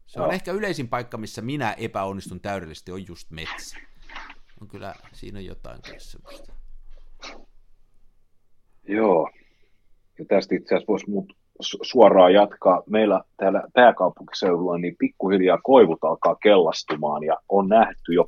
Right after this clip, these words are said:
Speaker 2: punaisia sävyjä määrätyissä lehtikasveissa.
Speaker 1: Mm, mm.
Speaker 2: Niin tota, mitä mieltä sä oot, Ari, tästä ruskan kuvaamisesta?
Speaker 1: Kyllä mä sen jätän ihan muille.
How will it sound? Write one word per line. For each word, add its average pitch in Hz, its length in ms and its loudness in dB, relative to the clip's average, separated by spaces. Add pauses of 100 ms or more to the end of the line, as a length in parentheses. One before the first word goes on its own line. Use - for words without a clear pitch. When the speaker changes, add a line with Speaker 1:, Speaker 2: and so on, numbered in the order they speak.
Speaker 2:
punaisia 104 500 -2
sävyjä 80 500 -2 (840)
määrätyissä 92 880 4
lehtikasveissa. 92 1120 2 (120)
Speaker 1:
Mm, 123 60 -16
mm. 101 180 -14
Speaker 2:
Niin 82 180 -6
tota, 85 380 -4 (640)
mitä 170 240 8
mieltä 110 300 4
sä 107 80 4
oot, 95 140 2
Ari, 92 220 4
tästä 90 280 -4
ruskan 92 640 -2
kuvaamisesta? - 960 -8 (1500)
Speaker 1:
Kyllä 131 120 -4
mä 95 160 -6
sen 101 160 -8
jätän 98 260 -10
ihan 92 180 -10
muille. 73 440 -16